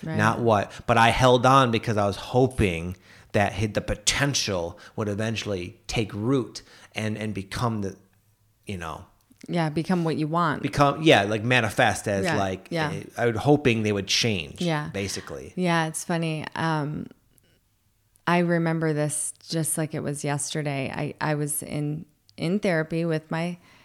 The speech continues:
Speaker 1: my therapist, and I was just, I was sitting there saying, "I just wish that she would be different. I just wish that she was this way." And my therapist would cut me off and she'd say, "No, but she's not."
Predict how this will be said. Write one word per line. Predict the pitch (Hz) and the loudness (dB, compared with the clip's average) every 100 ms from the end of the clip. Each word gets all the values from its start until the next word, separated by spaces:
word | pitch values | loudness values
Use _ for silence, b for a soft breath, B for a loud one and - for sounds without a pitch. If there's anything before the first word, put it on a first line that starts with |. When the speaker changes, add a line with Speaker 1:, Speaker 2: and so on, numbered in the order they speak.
| b _ | b _
Speaker 1:
my | 185 180 | -8 -6
therapist, | 165 147 147 156 170 - | -4 -4 -4 -6 -6 -6
and | 170 | -6
I | 160 151 | -4 -4
was | 156 - | -6 -8
just, | - 156 - - | -8 -6 -6 -6
I | - 160 | -6 -6
was | |
sitting | 151 180 170 | -4 -4 -2
there | 160 156 | -2 -4
saying, | - 170 160 B B B B - | -4 -4 -4 B B B B -6
"I | |
just | 214 254 - | -4 -4 -4
wish | 190 214 262 - | -2 0 0 0
that | 233 | -2
she | 208 - 233 | 0 0 0
would | 214 - | 0 -2
be | 196 | -4
different. | - 220 220 233 226 - | -2 -4 -2 -2 -2 -2
I | 185 | -4
just | 202 - | -4 -6
wish | 196 226 - | -4 -4 -4
that | 185 | -4
she | - 214 | -2 -2
was | 202 190 | -2 -4
this | 220 208 | -6 -4
way." | 214 190 185 B B B B _ | -2 -2 -4 B B B B _
And | 175 180 175 - | 0 2 0 -2
my | 170 160 | -2 -2
therapist | 175 175 180 160 - | -2 -2 -2 -6 -6
would | 160 - | -8 -4
cut | - - | -4 0
me | 190 | 2
off | 185 160 - | 2 0 -4
and | 156 | -4
she'd | 147 180 160 | -2 -2 -2
say, | - 180 160 | -2 0 2
"No, | 165 240 220 151 _ _ _ _ _ _ _ _ _ | 4 4 4 -2 _ _ _ _ _ _ _ _ _
but | - 190 | 0 2
she's | - 180 | 2 4
not." | 208 254 - | 4 4 0